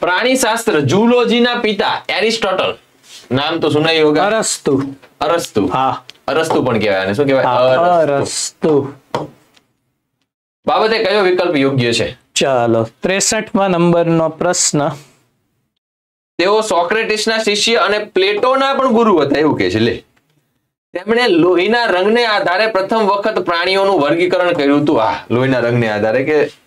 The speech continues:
Speaker 1: અમુકને કાપીએ તો લાલ રંગનું લોહી નીકળે, અમુકને ન નીકળે, જેમ કે સંધિપાદ. તીડ છે, કીટકો જે બધા છે, એને કાપો તો લાલ રંગનું લોહી ન નીકળે.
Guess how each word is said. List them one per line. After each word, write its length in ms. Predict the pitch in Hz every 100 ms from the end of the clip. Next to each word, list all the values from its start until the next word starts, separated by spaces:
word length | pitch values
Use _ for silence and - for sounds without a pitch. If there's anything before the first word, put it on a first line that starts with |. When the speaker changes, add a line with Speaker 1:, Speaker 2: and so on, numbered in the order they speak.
| _ -
Speaker 1:
અમુકને 380 | 147 170 165 156
કાપીએ 340 | 156 160 165
તો 120 | 147 147
લાલ 300 | 151 165 156
રંગનું 260 | 156 139
લોહી 160 | 131 127
નીકળે, 260 | 117 117
અમુકને 280 | 117 143 147
ન 220 | 151 170
નીકળે, 220 | 120 107 104
જેમ 180 | 117
કે 80 | 127
સંધિપાદ. 560 | 131 143 151 151 - 80 - _ _ _ _ _ _ _ _ _ -
તીડ 200 | 185 185
છે, 200 | 180 196
કીટકો 420 | 170 180 180 175
જે 100 | 180
બધા 240 | 165 156 175
છે, 320 | 196 98 - _ _ _ _ _ _ _ _
એને 180 | 131 160
કાપો 260 | 175 180 170
તો 60 |
લાલ 300 | 156 160 170
રંગનું 240 | 170 170 160
લોહી 140 | 170
ન 180 | 190 175
નીકળે. 300 | 101 87